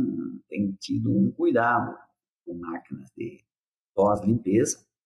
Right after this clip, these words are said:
né? Isso é importante, ou as mesas dens-, densimétricas, que já foram, que foram ressuscitadas lá adiante. Então, esse material é utilizado, então, pra fazer essas rações mais caras, digamos assim, caras no sentido assim, é, é,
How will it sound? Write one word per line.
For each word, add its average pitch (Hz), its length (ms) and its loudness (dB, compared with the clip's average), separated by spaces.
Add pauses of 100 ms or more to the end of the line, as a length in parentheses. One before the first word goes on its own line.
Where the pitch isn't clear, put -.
(540)
né? 69 180 -10
Isso - 160 -14
é - 20 -10
importante, - 560 -6 (400)
ou 110 240 6
as 85 160 2
mesas 82 480 -6
dens-, - 300 -14
densimétricas, - 800 -4
que - 120 -20
já - 200 -20
foram, - 240 -6
que - 160 -20
foram - 220 -14
ressuscitadas - 880 -6
lá 73 140 -2
adiante. 90 420 -4 (540)
Então, 104 400 4
esse 95 300 0
material 101 600 0
é - 160 0
utilizado, - 760 -2
então, - 380 -2 (140)
pra - 200 0
fazer 92 300 -2
essas 95 260 -6
rações - 600 -2
mais - 580 -8 (240)
caras, 110 520 0
digamos 78 300 -16
assim, - 240 -12
caras 170 400 2
no 160 80 0
sentido - 300 -2
assim, - 180 -6
é, - 180 -10
é, 494 360 -6